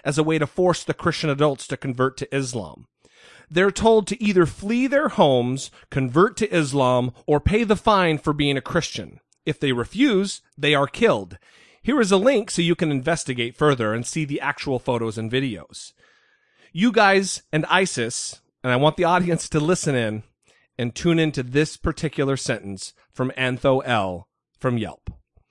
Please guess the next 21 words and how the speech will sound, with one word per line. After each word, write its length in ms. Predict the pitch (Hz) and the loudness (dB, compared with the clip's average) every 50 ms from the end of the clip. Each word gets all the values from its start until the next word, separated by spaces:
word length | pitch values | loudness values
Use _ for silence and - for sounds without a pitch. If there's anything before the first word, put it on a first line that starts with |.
| _ _ - _ _ _ _ | _ _ -20 _ _ _ _
"You 300 | - 139 143 190 247 269 | -10 -2 2 2 2 4
guys," 640 | 214 220 202 185 165 156 151 151 165 190 208 - - - | 4 4 4 4 6 4 4 2 0 -2 -4 -8 -14 -8
meaning 380 | - 143 139 139 139 135 131 131 | -4 -2 -2 0 0 0 -2 0
Brittany 340 | 123 135 165 175 135 117 | 0 0 0 0 -2 -4
and 140 | 110 101 101 | -4 -4 -4
me, 280 | 98 95 90 98 131 151 _ _ _ _ _ _ _ _ - | -6 -6 -6 -8 -10 -10 _ _ _ _ _ _ _ _ -4
"and 140 | 139 147 - - | -4 -4 -2 -2
isis 640 | 160 175 208 202 - - 120 110 107 - - - - _ _ - _ _ - | -2 0 0 -2 -2 -4 -4 -4 -4 -6 -8 -10 -12 _ _ -20 _ _ -4
make 260 | - 156 156 170 151 | -2 0 0 0 -2
very 540 | 156 156 147 139 139 156 185 190 208 220 220 | -6 -8 -8 -2 2 4 4 6 4 2 0
good 440 | 196 165 147 175 185 180 165 147 135 | -2 0 2 4 4 4 2 -2 -2
bedfellows." 920 | 135 151 147 143 131 - - 110 95 90 85 78 57 57 - - - - - _ _ _ _ _ _ _ _ _ _ _ _ _ _ _ _ _ _ _ _ _ _ _ _ _ _ _ _ _ _ _ _ _ _ _ - | 0 0 0 -2 -4 -4 -4 -4 -4 -6 -10 -16 -18 -18 -18 -16 -16 -16 -18 _ _ _ _ _ _ _ _ _ _ _ _ _ _ _ _ _ _ _ _ _ _ _ _ _ _ _ _ _ _ _ _ _ _ _ -6
Are 80 | 139 | -4
you 200 | 156 175 196 220 202 | -2 0 0 0 -2
fucking 540 | - - - - 226 190 - - 170 147 139 | -2 -4 -4 -2 -2 -2 0 -2 -4 -4 -4
kidding 380 | - - 156 151 160 170 170 | -4 -2 0 0 0 0 0
me? 320 | 170 170 175 190 202 208 190 _ _ _ _ _ _ _ _ - _ - | 0 0 -2 -2 -4 -8 -12 _ _ _ _ _ _ _ _ -20 _ -2
You 180 | 160 180 226 | 0 2 2
have 220 | 214 220 247 214 185 | 2 2 0 -2 -2
the 80 | 196 | -4
temerity, 960 | 190 - - - 180 151 147 147 151 160 170 180 196 190 196 202 220 226 254 | -4 -2 2 2 2 4 4 4 4 4 4 4 4 2 2 -2 -6 -8 -10